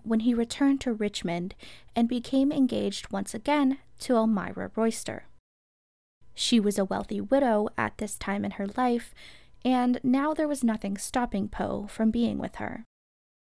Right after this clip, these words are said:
When his life should have finally slowed down, Poe's fate made itself known.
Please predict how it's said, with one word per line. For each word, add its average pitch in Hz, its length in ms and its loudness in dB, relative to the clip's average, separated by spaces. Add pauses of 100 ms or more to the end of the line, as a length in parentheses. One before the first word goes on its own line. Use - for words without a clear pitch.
(340)
When 269 200 6
his 277 200 4
life 311 300 -2
should - 260 -2
have 269 160 2
finally 214 400 0
slowed 196 380 -4
down, 233 420 2 (480)
Poe's 294 360 2
fate 220 340 -2
made 202 180 -2
itself 190 480 -6
known. 214 460 -2